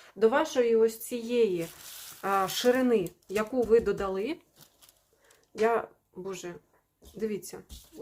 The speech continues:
я розкрила, я просто, я не знаю, буду перевіряти, а, на півтора сантиметри і вам підписала. Для чого це робити? Тому що ось ця ширина, яка тут додається, це приблизно, ну, в мене приблизно три і сім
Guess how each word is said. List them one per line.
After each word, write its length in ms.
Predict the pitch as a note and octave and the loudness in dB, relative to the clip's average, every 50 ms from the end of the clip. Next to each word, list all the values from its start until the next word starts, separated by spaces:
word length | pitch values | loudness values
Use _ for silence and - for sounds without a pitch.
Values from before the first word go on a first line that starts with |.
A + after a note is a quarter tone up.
| G3+ | 0
я 160 | G3 A#3+ A#3 | 2 4 4
розкрила, 580 | A3 A3 A3 - - C4+ C#4+ E4 D#4+ B3+ F#3 F3+ - _ _ _ _ _ _ _ _ - | 2 2 -2 -6 -6 -4 -2 -2 -2 -2 -4 -8 -12 _ _ _ _ _ _ _ _ -2
я 220 | G#3 A3 A3+ A3 | 2 2 2 2
просто, 320 | A3 - A#3 A#3 A#3+ - | 0 -4 -8 -6 -2 2
я 100 | A#3 A3+ | 2 4
не 100 | A3+ A#3 | 4 2
знаю, 360 | A3+ A#3 C#4 C#4 C4 A3+ G#3 G3+ - - - - _ _ | 2 0 0 2 2 2 0 0 -4 -14 -20 -20 _ _
буду 200 | - A3+ A3 A3+ | 2 2 2 2
перевіряти, 680 | A3+ - A3 A3 G3+ G3+ F3+ E3+ D#3+ D#3 - F3 E3+ - _ _ _ _ _ - | 2 2 0 0 0 0 -2 -2 -2 -4 -6 -10 -14 -14 _ _ _ _ _ -6
а, 380 | G3 G3 G3+ G3 G3 G3 G3 | -2 0 0 2 2 2 2
на 180 | G3 G#3+ A#3 A#3+ | 4 4 2 2
півтора 320 | A#3+ A#3+ A3 - A#3 B3 | 2 -2 -4 -2 0 -2
сантиметри 680 | A#3+ A#3+ A#3 A3 A3 A3 G3+ F#3+ F3+ E3+ - - A3 A#3+ B3 - | 0 0 -2 -2 -2 -2 -6 -6 -6 -6 -4 -4 -4 -4 -4 -6
і 100 | - G#3+ | -6 0
вам 160 | G#3 A3+ A3+ | 2 2 2
підписала. 580 | A3+ A3+ A3 - - G#3+ - - F3+ E3+ E3 - - - - - - - - | 2 0 -4 -4 -6 -12 -8 -6 -6 -6 -6 -8 -12 -18 -20 -20 -16 -4 0
Для 100 | A3+ B3 | 0 2
чого 240 | A#3+ D#4 C#4 C4 A#3+ | 2 0 0 -2 -2
це 140 | - - | -2 0
робити? 260 | A3+ A3 G#3 F#3+ - F#3 | 0 2 0 0 -4 -4
Тому 200 | - A3 A#3+ A#3+ | -2 -2 -2 -2
що 200 | - - A3+ A3 | -2 -2 -2 -2
ось 180 | G#3+ A3+ A3+ - | -2 -4 -6 -6
ця 360 | - - C4+ B3 A#3+ G#3+ - - _ | -4 0 2 2 2 2 0 -4 _
ширина, 540 | - - - A#3 A3 G#3+ G#3+ G3+ F#3 F3 F3+ - - | -6 -4 -2 -2 -2 -2 0 -2 -2 -2 -4 -6 -8
яка 300 | - G#3+ G#3+ - A3 G3+ | -8 -6 -4 -4 -4 -6
тут 200 | G3+ - G#3+ F#3+ | -4 -6 -6 -4
додається, 640 | F#3 G#3 G#3+ A#3 A#3 A#3 B3+ C4 C4 - - D#4 E4 E4 - - _ _ _ - | -4 -2 0 0 0 0 -2 -6 -6 -4 -4 -4 -4 -4 -10 -20 _ _ _ 0
це 140 | - C#4+ C#4+ | 4 6 6
приблизно, 1200 | C#4 - A#3 A#3 G#3+ A3 A3+ A3+ A3+ G#3+ F#3+ - F#3+ F#3+ F#3+ F#3+ F#3 F3+ F3+ F3+ F3 F3 F3 F3+ - | 6 6 4 4 4 6 4 4 4 2 0 -4 -6 -4 -2 -2 -2 0 0 -2 -2 -4 -8 -8 -6
ну, 140 | A3+ B3 A#3+ | -4 -2 -2
в 120 | F#3 F3 G3+ | -2 -2 -2
мене 320 | G#3 G3+ F#3 F#3 F3 F3 _ | -2 0 0 -2 -2 -4 _
приблизно 480 | - A#3 A#3 A3 A3 A3 F#3+ F3+ F#3+ F3+ | 0 0 2 4 4 2 2 2 -4 -6
три 200 | F3+ F#3+ F#3 F#3 | -4 -4 -4 -4
і 200 | - - G3 F3+ | -4 -6 -10 -12
сім 360 | - - - C4 D#4 E4+ F4+ | -12 -10 -6 -4 -2 -4 -4